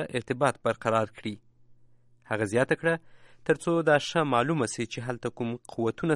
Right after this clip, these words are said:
شته چې په راتلونکي کې امریکا ورسره مرسته وکړي او ملګرتیا ورسره وکړي. کوک وویله چې په لیبیا کې د امریکا د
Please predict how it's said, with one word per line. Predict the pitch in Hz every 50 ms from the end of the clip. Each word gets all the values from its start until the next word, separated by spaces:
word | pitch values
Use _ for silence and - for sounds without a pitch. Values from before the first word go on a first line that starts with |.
| -
شته | - - 160 160 -
چې | - -
په | - 117 110
راتلونکي | 104 - - 160 165 135 - -
کې | - 139 120
امریکا | 104 110 - - 135 131
ورسره | 123 120 - - 110 110 104 101
مرسته | 123 139 - - 175
وکړي | 170 175 - - - 175 180 - - - - - - _ _ -
او | 113 113 110
ملګرتیا | 117 117 127 135 - - 160 135 110
ورسره | 107 107 - - 113 110 107
وکړي. | 110 - - - 113 107 - - _ _ - - - _ - - - - - - - - - -
کوک | 175 156 -
وویله | 160 156 156 151 147 147 139 -
چې | - -
په | - 143 139 139 131
لیبیا | 123 113 120 123 127 131
کې | - - 139 131
د | 120 120 113
امریکا | 107 - - - 117 113 117 127 131 135 - - 123 120
د | 113